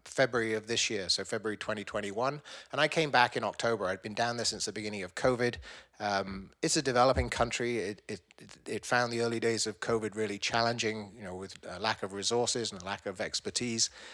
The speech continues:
And, um, so come October, I'd basically been there on my own in my apartment with a beautiful view of the ocean. I mean, like being on vacation for months, but I eventually decided, you know, I,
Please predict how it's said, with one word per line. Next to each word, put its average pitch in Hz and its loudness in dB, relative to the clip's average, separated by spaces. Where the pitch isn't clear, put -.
And, 113 0
um, 110 2
so 135 8
come 143 6
October, 123 8
I'd 107 4
basically 110 2
been 110 0
there 107 2
on 107 4
my 101 2
own 104 2
in 107 -6
my 101 0
apartment 104 4
with 98 -6
a 92 -8
beautiful 104 -4
view 110 -4
of 107 -2
the 95 -4
ocean. 107 -2
I - -10
mean, 92 -10
like 104 -8
being 101 -4
on 95 -4
vacation 110 -2
for 98 -10
months, 92 -6
but 98 -2
I 95 0
eventually 98 -4
decided, 92 -2
you 92 -6
know, 87 -4
I, 87 -6